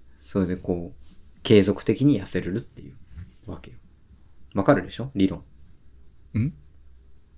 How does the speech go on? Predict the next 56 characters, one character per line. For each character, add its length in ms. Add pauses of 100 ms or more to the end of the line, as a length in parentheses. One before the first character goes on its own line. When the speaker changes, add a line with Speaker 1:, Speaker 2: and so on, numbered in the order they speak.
(680)
Speaker 1:
あ 100
の、 280
Speaker 2:
も 80
う 40
一 40
回 160
言 0
っ 20
た 100
方 40
が 20
Speaker 1:
走 160
る 160
と、 380 (180)
結 220
局 200
走 340
っ 40
て、 400
Speaker 2:
う 60
ん。 40 (300)
Speaker 1:
は 100
あ、 220
ゼ 180
ー 40
ハ 140
ー、 100
ゼ 180
ー 40
ハ 120
ー 100
み 120
た 100
い 40
な 100
の 120
を 300 (300)
繰 80
り 80
返 200
し 120
て、 280
Speaker 2:
う 100
ん。 60
Speaker 1:
結 160
構 80
飽 180
き 140
が 100 (200)
来 140
が 140
ち 120
と 100
い 120
う 60
か。 200